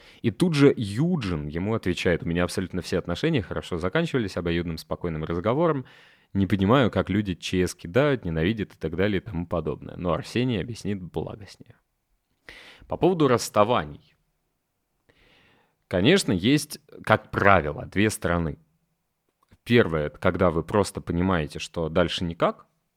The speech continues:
будучи взрослыми, нормальными людьми, способными, как бы, спокойно принять это решение. И слава богу, если вы такие.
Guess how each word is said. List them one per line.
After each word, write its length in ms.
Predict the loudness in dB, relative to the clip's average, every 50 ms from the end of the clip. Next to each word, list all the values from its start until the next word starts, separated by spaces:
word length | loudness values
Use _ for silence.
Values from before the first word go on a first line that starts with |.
| _ -10
будучи 400 | -4 -4 -4 -4 -4 -6 -6 -8
взрослыми, 560 | -8 -6 -2 2 2 2 0 0 -6 -4 -4
нормальными 540 | -4 -4 -2 -2 -2 -2 -2 -2 -4 -6 -6
людьми, 320 | -8 -8 -6 -6 -6 -6 -6
способными, 840 | -6 -6 -6 -4 -4 -6 -6 -6 -8 -6 -6 -6 -8 -8 -10 -12 -14
как 180 | -16 -16 -14
бы, 340 | -12 -10 -10 -10 -10 -14 -16 -12
спокойно 460 | -4 -2 -2 0 0 0 0 0 -2
принять 360 | -4 -4 -4 -4 -4 -4 -6
это 100 | -6 -6
решение. 360 | -6 -4 -2 -2 -2 -2 -2 -2
И 100 | -4 -6
слава 400 | -4 -2 0 2 2 2 2 0
богу, 300 | 0 0 -2 0 -2 -2
если 380 | -2 0 0 -2 -2 -4 -6
вы 120 | -6 -6 -4
такие. 540 | -6 -6 -6 -2 -2 -2 -2 -2 -6 -10